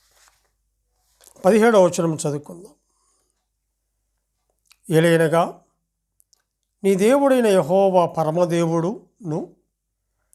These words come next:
పరమప్రభువునై ఉన్నాడు. ఆయనే మహాదేవుడు, పరాక్రమవంతుడు,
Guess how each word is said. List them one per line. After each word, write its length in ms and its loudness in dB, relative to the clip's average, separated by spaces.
పరమప్రభువునై 920 0
ఉన్నాడు. 540 -2
ఆయనే 480 2
మహాదేవుడు, 1040 0
పరాక్రమవంతుడు, 1080 0